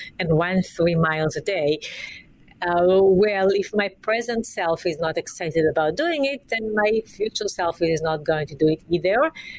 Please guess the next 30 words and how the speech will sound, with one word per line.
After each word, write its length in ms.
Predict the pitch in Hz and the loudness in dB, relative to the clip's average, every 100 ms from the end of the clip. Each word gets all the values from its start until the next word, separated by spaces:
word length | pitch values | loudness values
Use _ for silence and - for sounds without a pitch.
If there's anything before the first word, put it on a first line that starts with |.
| - - | -20 -10
And 300 | 185 180 180 | -4 0 0
something 460 | - 208 185 208 208 | 0 -6 -6 -4 -4
has 320 | 151 196 185 | -2 -2 -2
to 120 | 233 | -4
change 400 | 226 - 196 170 | -4 -2 -2 -2
in 120 | 202 | 0
the 80 | 185 | 2
situation. 840 | 202 208 - 214 214 226 - 214 180 | 0 -4 -2 0 2 0 -2 -2 -2
<laughs> 60 | - - - | -4 -10 -6
Okay, 120 | 190 | -2
maybe 760 | 190 190 170 190 208 185 208 220 | 2 4 4 2 0 2 2 2
I 360 | - 180 185 190 - | 2 -2 0 0 0
have, 460 | 190 196 196 175 | 0 2 0 0
uh, 300 | 180 180 185 | -2 0 0
someone 560 | 185 - 190 196 214 202 | 0 -4 -6 -2 0 0
who's 360 | 180 208 165 147 - | 2 2 0 -6 -4
running 480 | 185 214 247 247 254 | -2 0 -2 2 2
with 160 | 262 | 0
me. 440 | 226 247 262 269 - | 0 -2 -2 -4 -4
Uh, 280 | - 170 170 | -2 0 0
maybe 460 | 160 175 185 185 202 | 0 0 0 2 2
I 200 | 180 180 185 | 4 0 -2
change 360 | - 175 175 170 | -4 -4 -4 -4
my 200 | 156 156 | -2 -2
sleeping 840 | - - - 139 180 - 247 262 | -6 -12 -12 -6 -6 -4 -4 -4
schedule 720 | 262 - 262 262 262 277 277 | -4 -8 -6 -2 0 2 2
so 400 | 277 - 170 147 | 0 -2 -2 0
I'm 220 | 139 139 139 | -2 -4 -2
more 220 | 151 156 - | 0 0 0
awake, 520 | 147 143 160 233 | 0 2 2 0